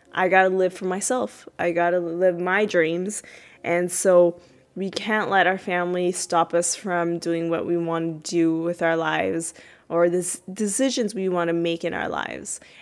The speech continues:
And I feel like that was the lesson from this episode, even though this episode was a stupid episode, okay? That I get from this episode, okay? And, uh,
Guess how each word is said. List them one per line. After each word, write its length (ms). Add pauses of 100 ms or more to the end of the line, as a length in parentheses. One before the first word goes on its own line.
And 180
I 100
feel 260
like 200
that 240
was 220
the 80
lesson 360
from 200
this 180
episode, 480
even 300
though 140
this 280
episode 460
was 120
a 60
stupid 480
episode, 460
okay? 420 (480)
That 440
I 160
get 560
from 200
this 160
episode, 380
okay? 400 (500)
And, 800
uh, 360